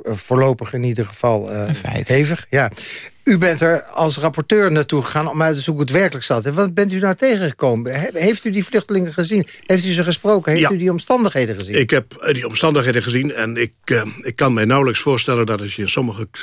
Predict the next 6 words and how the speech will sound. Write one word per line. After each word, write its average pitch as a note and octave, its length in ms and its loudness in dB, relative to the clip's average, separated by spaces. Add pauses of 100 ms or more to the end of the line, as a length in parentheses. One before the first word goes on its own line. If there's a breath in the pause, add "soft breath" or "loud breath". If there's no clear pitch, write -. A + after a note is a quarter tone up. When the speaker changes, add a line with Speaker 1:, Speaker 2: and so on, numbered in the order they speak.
Speaker 3:
kampen A#2+ 420 -2 (200)
in, G#2+ 320 -6
eh, F#2+ 180 -4
bijvoorbeeld F#2+ 420 -8
Griekenland B2+ 480 0
bent, A#2+ 280 -8